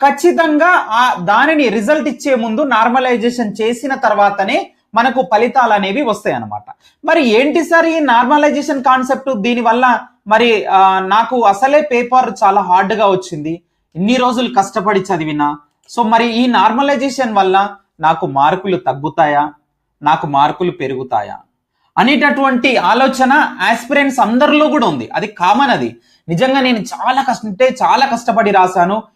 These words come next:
ఇంకా కొద్దిగా నార్మలైజేషన్ వల్ల ఇంకా కొద్దిగా ఒక రెండు మూడు మార్కులు పెరిగితే బాగుండు,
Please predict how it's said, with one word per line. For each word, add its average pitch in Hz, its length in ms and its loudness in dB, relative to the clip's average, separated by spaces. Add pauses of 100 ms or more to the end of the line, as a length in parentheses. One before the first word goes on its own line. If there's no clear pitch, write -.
(200)
ఇంకా 214 280 -2
కొద్దిగా 226 600 0
నార్మలైజేషన్ 233 840 2
వల్ల 202 200 4
ఇంకా 208 300 0
కొద్దిగా 233 600 -2 (180)
ఒక 233 160 -2
రెండు 226 320 2
మూడు 226 180 2
మార్కులు 233 420 2
పెరిగితే 208 460 0
బాగుండు, 180 640 2